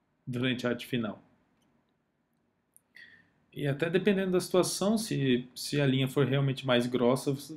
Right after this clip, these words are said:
eu prefiro nem fazer a limpeza, deixar bastante tinta mesmo no,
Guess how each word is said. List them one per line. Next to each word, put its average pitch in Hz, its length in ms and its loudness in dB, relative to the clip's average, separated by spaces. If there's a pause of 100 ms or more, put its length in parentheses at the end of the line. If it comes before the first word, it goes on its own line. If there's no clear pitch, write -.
(180)
eu 143 120 -2
prefiro 175 500 -2 (300)
nem 165 340 -2
fazer 202 280 2
a - 20 6
limpeza, 143 420 4
deixar 123 340 0
bastante 165 600 -6
tinta 160 320 -4
mesmo 131 380 -4
no, 120 240 -6